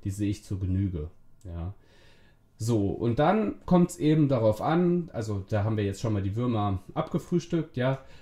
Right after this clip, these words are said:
äh, dann gibt's noch einzellige Parasiten, da kommt's dann immer darauf an, naja, sind das jetzt, ähm, normale Darmkommensalen, also Darmbewohner, ja, oder sind das, ähm, jetzt, ähm, pathogene Parasiten, also krankmachende Parasiten?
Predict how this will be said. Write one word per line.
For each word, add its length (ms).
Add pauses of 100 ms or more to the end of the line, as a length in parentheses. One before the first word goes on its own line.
(120)
äh, 280
dann 160
gibt's 180
noch 220
einzellige 500
Parasiten, 680
da 240
kommt's 260
dann 160
immer 180
darauf 260
an, 200
naja, 340
sind 240
das 220
jetzt, 380
ähm, 380 (180)
normale 640 (280)
Darmkommensalen, 1000
also 220
Darmbewohner, 960 (240)
ja, 280
oder 220
sind 220
das, 400
ähm, 460 (220)
jetzt, 520
ähm, 340
pathogene 560
Parasiten, 540
also 180
krankmachende 640
Parasiten? 680